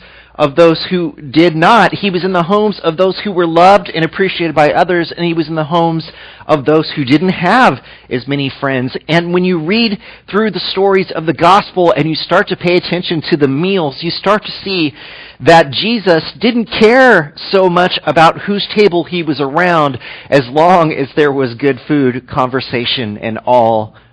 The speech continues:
were welcome. Jesus displayed a, a quality that I think has become more and more rare today, and that is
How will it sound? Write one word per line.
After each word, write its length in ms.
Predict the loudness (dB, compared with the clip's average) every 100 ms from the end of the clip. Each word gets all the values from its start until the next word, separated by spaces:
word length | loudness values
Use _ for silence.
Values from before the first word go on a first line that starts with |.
| _
were 160 | -4 -2
welcome. 460 | 0 -2 -4 -18 -20 _ _ _ _ _ _ _ _ _ _ _ _ _ _ _
Jesus 540 | -2 -2 0 -4 -6 -8
displayed 880 | -8 -8 -4 2 2 0 -4 -14 -20 _ _ _ _ _ -6
a, 300 | -4 -4 -10 _ -6
a 80 | -6
quality 640 | -4 2 4 4 2 0
that 120 | 0
I 140 | 2 0
think 240 | -2 -8
has 220 | -6 -6
become 340 | -8 -10 -6 -6
more 300 | -6 -4 -4
and 80 | -4
more 280 | -4 -4
rare 300 | -4 -2 -2
today, 480 | -4 -6 -6 -6 -6
and 200 | -8 0
that 320 | 2 2 0
is 420 | -2 -4 -6 -12